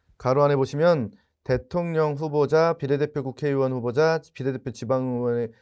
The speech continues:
그 지방의원 후보자는 제외한다. 무효로 한다 해서 제외한답니다. 그러니까 유효죠. 제외로 돼 있으니까.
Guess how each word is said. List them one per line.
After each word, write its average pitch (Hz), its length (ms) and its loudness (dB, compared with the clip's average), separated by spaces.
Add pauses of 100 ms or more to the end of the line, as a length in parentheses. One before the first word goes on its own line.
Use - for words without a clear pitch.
(120)
그 110 200 -10
지방의원 127 540 -2
후보자는 151 600 -4
제외한다. 101 560 -2 (340)
무효로 151 340 0
한다 143 200 0
해서 165 380 2 (180)
제외한답니다. 131 800 0
그러니까 120 400 -8
유효죠. 110 420 -6 (680)
제외로 113 340 -4
돼 95 120 -6
있으니까. 90 440 -14